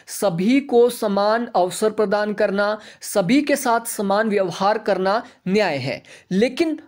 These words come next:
माइकल वॉलजार का दृष्टिकोण न्याय के प्रति सामाजिक और सांस्कृतिक संदर्भ में है, यानी संस्कृति के आधार पे और सामाजिक आधार पे न्याय देना। वॉलजार के विचारों का महत्वपूर्ण आधार क्या है?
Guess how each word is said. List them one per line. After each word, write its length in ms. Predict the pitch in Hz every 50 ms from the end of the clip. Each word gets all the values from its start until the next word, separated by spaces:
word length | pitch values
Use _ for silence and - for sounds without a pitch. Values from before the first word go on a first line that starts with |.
| _ -
माइकल 460 | 175 196 226 247 247 - 339 339 302
वॉलजार 540 | 254 254 240 233 220 190 226 226 226 233 233
का 220 | 233 254 247 254 247
दृष्टिकोण 840 | 175 180 190 175 - - 233 220 - 214 208 208 214 233 240 262 254 254 - - _ 175
न्याय 240 | 180 196 226 269 285
के 160 | 285 277 269
प्रति 320 | 269 226 190 - 226 233
सामाजिक 580 | 226 - 226 208 202 196 202 202 170 262 262 254
और 220 | - 202 190 208
सांस्कृतिक 640 | 208 - 214 214 208 175 - - 190 202 - 262 -
संदर्भ 440 | - - 190 175 170 165 170 156 143
में 180 | 151 165 170 151
है, 300 | 143 139 - - - _ _ _ _ _ - -
यानी 440 | 170 - 175 185 214 262 320 392 - - - - - - _ _ _ _ _ -
संस्कृति 720 | - - - 247 247 - - 277 269 294 294 311 330 311
के 120 | 320 302
आधार 540 | 262 247 233 202 196 190 240 247 262 262 254 -
पे 240 | 254 262 262 269 269
और 220 | - 226 208 202
सामाजिक 540 | - - 214 208 208 226 233 214 285 285 -
आधार 460 | 196 185 170 185 170 190 202 202 196 -
पे 240 | 202 202 226 277 - - - - _ - 165
न्याय 460 | 165 170 185 190 190 202 226 277 285 - - _ _ 175
देना। 420 | 147 147 185 175 151 127 104 98 - _ _ _ _ _ _ _ _ _ - _ _ _ _ _ _ -
वॉलजार 480 | 175 185 208 220 190 247 262 277 302 311
के 180 | 302 - 311 302
विचारों 420 | 277 254 - - 226 226 233 254
का 140 | 254 262 240
महत्वपूर्ण 460 | 220 214 220 220 262 220 - 254 233
आधार 320 | 208 196 185 196 208 240 214
क्या 180 | - 233 220
है? 260 | 208 226 262 330 370